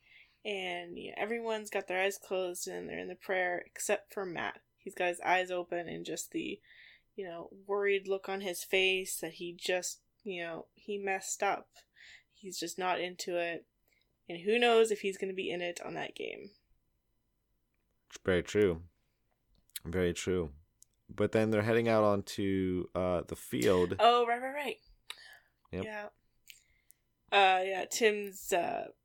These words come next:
Speaker 1: father, he is actually shows up. Like, Billy just, like, grabs him, pulls him aside, like, "I need an extra ticket." Like, "What? I'm about to start. What is your problem?"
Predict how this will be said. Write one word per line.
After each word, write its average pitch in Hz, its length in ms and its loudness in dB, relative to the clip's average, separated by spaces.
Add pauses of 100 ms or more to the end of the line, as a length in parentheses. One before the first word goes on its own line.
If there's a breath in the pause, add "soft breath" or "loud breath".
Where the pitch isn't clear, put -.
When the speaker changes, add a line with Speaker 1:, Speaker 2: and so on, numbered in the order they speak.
(380)
Speaker 1:
father, 240 440 8 (100)
he - 140 -12
is 220 100 2
actually 208 300 0
shows 214 220 -2
up. 196 80 0
Like, 196 180 -2
Billy 208 280 8
just, 190 180 -4
like, 190 220 2
grabs 190 460 6
him, 185 140 -2
pulls 196 220 2
him 185 60 -6
aside, 202 260 2
like, 190 100 4
"I 196 40 6
need 214 100 4
an 233 80 2
extra 226 220 -2
ticket." 247 180 -2
Like, - 200 -8 (360 soft breath)
"What? 403 160 2
I'm 294 80 4
about 359 180 4
to 254 80 -2
start. - 440 6
What 240 100 2
is 302 160 -2
your 220 80 4
problem?" 214 840 -4